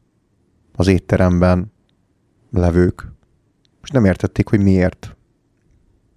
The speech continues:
És arra jöttek rá, hogy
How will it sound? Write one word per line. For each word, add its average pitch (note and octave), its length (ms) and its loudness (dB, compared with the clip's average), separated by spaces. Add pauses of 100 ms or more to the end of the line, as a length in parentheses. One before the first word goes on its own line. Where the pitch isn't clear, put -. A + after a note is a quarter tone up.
(1400)
És - 200 -12
arra B2 220 0
jöttek F#2+ 400 -2
rá, F#2+ 340 0 (1040)
hogy G2 520 -2